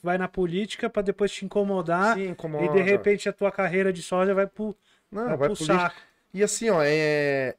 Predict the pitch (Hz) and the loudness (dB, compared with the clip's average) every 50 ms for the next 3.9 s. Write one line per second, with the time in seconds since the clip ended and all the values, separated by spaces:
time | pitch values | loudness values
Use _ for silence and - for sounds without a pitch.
0 | _ - 160 170 185 190 - - - 170 185 185 170 - - 180 175 170 165 160 | _ -6 -2 0 0 0 0 2 2 2 2 2 2 2 4 6 6 6 6 4
1 | 151 147 131 113 110 - _ _ _ _ _ _ _ _ _ _ _ - - - | 4 2 0 -2 -4 -8 _ _ _ _ _ _ _ _ _ _ _ -12 -6 -4
2 | 147 143 151 170 - - 214 202 208 190 - 202 180 180 175 - 196 170 185 190 | -2 -2 -2 -2 0 2 2 2 2 0 0 0 0 0 -2 -2 -2 -4 -2 -4
3 | 214 202 214 - - 180 156 - - 131 123 113 - - 104 107 107 | -6 -6 -8 -8 -6 -6 -6 -4 -2 -2 -2 -2 -4 -8 -12 -14 -14